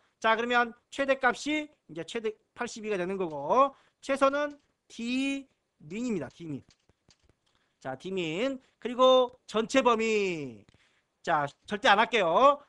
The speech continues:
그리고 역시 총계니까 총계 여기 있습니다. 쉼표. 자, 그리고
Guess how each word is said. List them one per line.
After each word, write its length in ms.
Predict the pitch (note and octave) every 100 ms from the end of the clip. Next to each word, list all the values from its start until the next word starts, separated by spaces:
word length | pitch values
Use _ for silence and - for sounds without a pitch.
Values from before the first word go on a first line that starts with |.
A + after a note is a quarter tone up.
| _
그리고 560 | - G3+ B3+ C#4+ D4 D4 _ -
역시 460 | A3 A3+ - D4+ -
총계니까 640 | C#4 C#4+ B3 F#3 F#3 - _
총계 240 | - A3 F3+
여기 80 |
있습니다. 340 | D#3 C#3 B2 G#2 _ _ _
쉼표. 720 | - - A3+ A3+ F3+ A3+ D4+ D4 _ _ _
자, 280 | A3 G3 F#3
그리고 560 | B3 C4 C#4+ C#4+ C#4